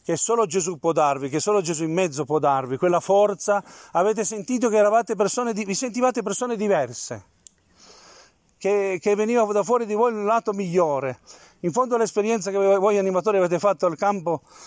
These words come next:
eh, dei Salesiani è questa, è questa esperienza qua, che avete, eh, c'era Gesù in mezzo, quindi si può fare lì, ma si può fare anche qua, e si può fare anche a Borgaro,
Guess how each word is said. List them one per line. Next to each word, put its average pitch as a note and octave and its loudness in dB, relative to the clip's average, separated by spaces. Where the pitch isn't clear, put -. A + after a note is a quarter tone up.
eh, D#3+ -2
dei E3 0
Salesiani G3+ -2
è A3+ -4
questa, - -6
è F#3+ -4
questa A#3 -4
esperienza D#3 -4
qua, G#2+ -12
che - -4
avete, E3+ -2
eh, D3+ -6
c'era A#3+ 2
Gesù G3+ -2
in F#3 -4
mezzo, A2+ -10
quindi G3 0
si F3+ -4
può E3+ 0
fare G3+ -2
lì, C#4 -4
ma B3 0
si G3+ -8
può A3 0
fare A3+ 2
anche A3 0
qua, F#3 2
e G#3+ -4
si - -6
può A#3 -2
fare B3+ 0
anche B3+ -4
a B3+ 0
Borgaro, F#3 2